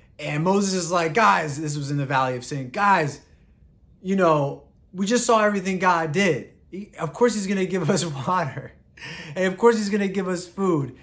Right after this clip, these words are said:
And so then this manna from heaven falls down. And, um, you know, not too long after that, they make their way to this, um, this, the Rephidim Valley here. And, uh, it, it doesn't get any better, honestly.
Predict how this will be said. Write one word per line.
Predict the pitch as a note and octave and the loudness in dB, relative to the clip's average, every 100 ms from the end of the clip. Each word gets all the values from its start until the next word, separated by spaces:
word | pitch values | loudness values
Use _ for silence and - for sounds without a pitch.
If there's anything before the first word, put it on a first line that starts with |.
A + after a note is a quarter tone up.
| - - | -20 -8
And | D#3 | -4
so | F3+ | 0
then | F3 F3+ F3 | 2 2 0
this | E3 | -4
manna | E3 E3 E3+ E3 | -2 0 0 0
from | D#3+ | -2
heaven | C#3+ D#3 D#3 D#3 | -2 -2 -2 -4
falls | D3+ D3+ D3 | 0 0 0
down. | C#3 D3 D3 C#3+ | -2 -2 0 -2
And, | C3 B2 | -4 -8
um, | B2 B2+ B2 A#2 A2+ A2 - _ _ _ - | -6 -4 -4 -6 -8 -14 -18 _ _ _ -12
you | E3+ | -4
know, | F3 | 0
not | E3+ G#3 | 2 2
too | - G#3 | 0 0
long | F3+ F3+ F3 | 2 2 2
after | E3 D#3+ | 0 0
that, | D#3 E3+ D3+ | 2 2 0
they | D3 | -2
make | D3+ D#3 | -2 -2
their | D#3+ | -2
way | D#3 D3+ D3+ | -2 0 -2
to | D3+ D3 | -4 -6
this, | C#3 C3 - | -6 -6 -4
um, | C3 B2 A#2 A2 A2 | -2 -2 -2 -6 -10
this, | A#2 B2 - | -12 -14 -14
the | B2 B2 A#2+ A2+ A2 G#2+ | -10 -6 -6 -6 -8 -10
Rephidim | B2 D#3+ D#3 C#3 B2+ B2 A2+ _ _ - | -4 -4 -2 -6 -6 -10 -14 _ _ -20
Valley | A#2 C#3+ D3+ D3 B2+ | -4 2 2 2 -4
here. | A2+ A#2 A2 A2+ - _ _ _ _ _ | -8 -10 -10 -14 -18 _ _ _ _ _
And, | C#3+ D#3 D#3 | -6 -2 2
uh, | D#3 | 2
it, | D3+ E3 | 2 -2
it | E3 | 0
doesn't | G#3+ C4 G3+ | 0 0 2
get | G3+ A#3+ | 4 4
any | G3+ G#3+ G3+ | 2 -2 0
better, | D#3 B3+ E3+ A2 G2+ | 2 4 2 -2 -6
honestly. | C3 C#3 C3 - A2+ G2 | -4 -2 -4 -8 -12 -12